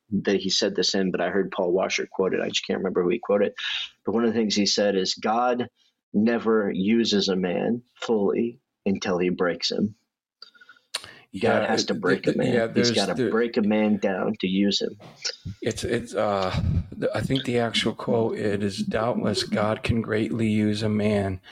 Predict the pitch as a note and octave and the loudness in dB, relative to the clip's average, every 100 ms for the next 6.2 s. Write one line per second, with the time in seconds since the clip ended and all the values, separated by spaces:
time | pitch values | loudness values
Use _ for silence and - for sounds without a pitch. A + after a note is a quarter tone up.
0 | - - - G#2 G2 A2+ G#2 G2+ - G#2+ | -20 -10 -2 0 0 0 0 0 -2 -2
1 | G#2 A#2 G2+ G2+ G#2 - - - _ _ | -2 0 0 0 -4 -6 -10 -18 _ _
2 | _ _ _ _ _ _ _ _ - - | _ _ _ _ _ _ _ _ -16 -10
3 | - G#1 G#1 G#1 - G#2 - - - G#2 | -4 -2 -2 -2 -2 -2 -4 -8 -4 0
4 | G2+ G#2 G#2 G#2 G#2 G#2+ G#2 A2 A2+ - | 0 0 -2 -2 -2 0 0 -2 -2 -2
5 | A#2+ - A#2 C3+ - F#3+ - - - _ | -2 -2 0 0 0 -2 -4 -16 -20 _
6 | - - | -2 -2